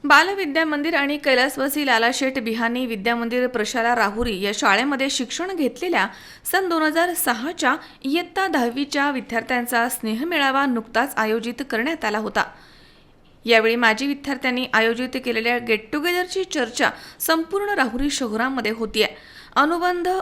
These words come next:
उजाळा शाळेमधील जुन्या आठवणींना या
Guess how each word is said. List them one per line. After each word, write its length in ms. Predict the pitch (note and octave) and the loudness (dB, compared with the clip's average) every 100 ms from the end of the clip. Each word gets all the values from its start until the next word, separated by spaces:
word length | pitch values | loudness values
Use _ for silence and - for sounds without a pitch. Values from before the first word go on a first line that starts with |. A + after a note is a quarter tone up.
| - | -2
उजाळा 500 | B3 B3+ A#3+ A#3+ C4+ | 0 4 4 4 0
शाळेमधील 600 | - A3+ A3 A3+ A3+ C4 - - - | 2 2 2 0 -2 -2 -4 -12 -6
जुन्या 300 | A#3 C#4+ F4+ F4+ | -2 0 0 0
आठवणींना 600 | A3 G#3 - E4 C#4+ A3 - - - | 0 0 -2 0 2 0 -2 -8 -10
या 140 | C4+ | -2